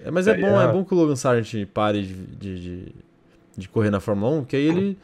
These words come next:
Speaker 1: ele pode vir aqui e aproveitar o amor dos brasileiros de férias sem ser incomodado no shopping, né?
Speaker 2: Perfeito, sim.
Speaker 1: Ele já não é, né? Convenhamos.
Speaker 2: É, não, ele já não é, de fato.
Speaker 1: Mas
Speaker 2: Mas ele tira mais fotos que o Ramon Dino.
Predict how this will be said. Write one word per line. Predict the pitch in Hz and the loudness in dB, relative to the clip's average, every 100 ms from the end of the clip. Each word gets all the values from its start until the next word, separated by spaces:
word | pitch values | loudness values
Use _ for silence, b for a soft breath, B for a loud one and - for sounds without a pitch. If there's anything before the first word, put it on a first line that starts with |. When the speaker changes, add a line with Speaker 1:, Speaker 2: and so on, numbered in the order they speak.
| b b b | b b b
Speaker 1:
ele | 180 | -2
pode | 175 170 165 190 185 | 4 6 6 2 0
vir | 165 175 180 | 0 0 -2
aqui | - 175 | -2 0
e | |
aproveitar | 170 165 151 156 143 | 0 0 -2 2 4
o | |
amor | 131 123 | 4 4
dos | 113 | 0
brasileiros | 113 113 117 135 | 0 0 0 -2
de | 156 | -2
férias | 170 185 156 170 | -2 4 4 4
sem | 170 - - | -2 -8 -4
ser | 160 185 | -2 -2
incomodado | 170 196 180 147 151 | 0 2 4 4 4
no | 175 | 0
shopping, | - 175 127 104 | 2 2 2 -4
né? | 101 - _ - | -6 -10 _ 0
Speaker 2:
Perfeito, | 117 117 104 101 120 110 | 0 2 2 2 0 -4
sim. | 92 90 92 | -6 -4 -2
Speaker 1:
Ele | 180 | 4
já | 208 | 6
não | 254 | 6
é, | 185 135 | 6 6
né? | 101 98 98 _ - | 4 0 -6 _ -8
Convenhamos. | 123 135 104 87 - _ _ - | -2 0 0 -2 -14 _ _ 0
Speaker 2:
É, | 135 87 | 4 4
não, | 101 80 | 4 0
ele | 82 | 2
já | 87 | 2
não | 107 | 2
é, | 87 | 0
de | |
fato. | - 78 - - _ - | 0 -2 -2 -20 _ -12
Speaker 1:
Mas | 98 98 | -4 2
Speaker 2:
Mas | 101 | 4
ele | 120 123 | 4 6
tira | 139 | 6
mais | 127 135 143 | 8 6 6
fotos | 120 127 139 | 4 4 0
que | - 147 | 2 4
o | 131 123 117 101 | 6 6 6 4
Ramon | 107 113 123 | 2 2 2
Dino. | 98 | 2